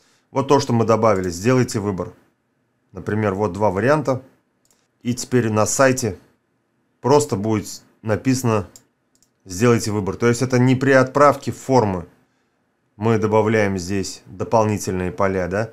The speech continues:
Это информация, которую надо вывести здесь. Но это хорошо, то, что здесь как раз-таки и можно попробовать вывести номер WhatsApp,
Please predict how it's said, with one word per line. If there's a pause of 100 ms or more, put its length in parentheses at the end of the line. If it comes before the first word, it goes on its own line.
(380)
Это
информация,
которую
надо
вывести
здесь. (640)
Но
это
хорошо,
то,
что
здесь
как
раз-таки
и
можно
попробовать
вывести
номер
WhatsApp,